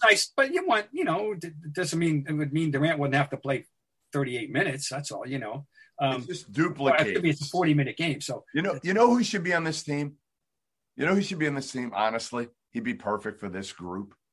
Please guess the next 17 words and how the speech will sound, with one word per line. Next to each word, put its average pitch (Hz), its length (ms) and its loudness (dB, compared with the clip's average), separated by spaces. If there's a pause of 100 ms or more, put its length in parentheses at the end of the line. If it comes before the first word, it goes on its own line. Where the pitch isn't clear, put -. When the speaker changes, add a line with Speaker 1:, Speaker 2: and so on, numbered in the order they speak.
(260)
Speaker 2:
Mike 113 240 2
Conley. 78 360 -6 (1200)
Speaker 1:
Oh. 131 240 0 (580)
Speaker 2:
He'd 214 120 -6
be 247 100 -2
perfect. 160 540 0 (280)
Speaker 1:
Orchestrator. 143 260 -4
Speaker 2:
Put 262 160 2
him 247 140 2
out 233 220 8
there 214 400 8 (260)
for 170 120 0
thirty 262 440 4
minutes - 640 2 (640)
with 156 300 -2
four 226 240 8
scorers. 190 760 6